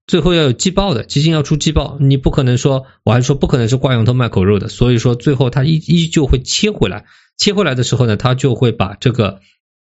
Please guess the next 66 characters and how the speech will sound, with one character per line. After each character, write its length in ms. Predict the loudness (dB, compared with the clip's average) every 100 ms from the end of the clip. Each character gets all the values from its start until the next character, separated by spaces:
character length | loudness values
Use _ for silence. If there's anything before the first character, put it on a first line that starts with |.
| -18 -14 -4
这 120 | -2
一 100 | 0
块 220 | 0 0
的 120 | 0
这 120 | -2 0
个 320 | 0 0 -2 -12 _
算 180 | -4 -2
力 140 | 0
硬 100 | 0
件 180 | 0 0
这 120 | 0
么， 140 | 0 -2
这 200 | -2 0
么 100 | 0
一 80 | 0
块 280 | 0 -2
把 220 | -4 -6 -2
它 120 | 0
给 80 | 2
卖 260 | 2 0
掉， 240 | -4 -8 -12 _ _
卖 140 | -2 0
掉 140 | 0
以 100 | 0
后 120 | 0
呢， 140 | 0 2
买 320 | 2 2 0
回 200 | 0 -2
自 160 | 0 -2
己 200 | -2 -2
原 220 | 0 0
来 160 | 0 2
的 100 | 2
那 140 | 2
一 80 | 0
批。 320 | -2 -4 -6 _ _
这 140 | -2
种 160 | 0 0
事 160 | 0 0
情 140 | 0
呢， 80 | 0
一 100 | -2
般 220 | -2 -2
来 160 | 0 0
说， 320 | 0 -2 -4 _ _ -2
呃， 200 | 0 0
大 240 | 0 -2
部 240 | -2 -2 -2
分 460 | -2 -2 -4 -8 _ _ _ _ _
会 240 | -2 -2 0
发 200 | -4 -2
生 200 | 0 0
在， 140 | 0
就 120 | 0
是 120 | 0
在 120 | 0 0
最 220 | 0 0
后 200 | 0 0
这 100 | 0
么 160 | 0
四 180 | 0 -2
五 100 | -2
天 200 | 0 -2
时 100 | 0
间 220 | 0 0
内 180 | 0 -4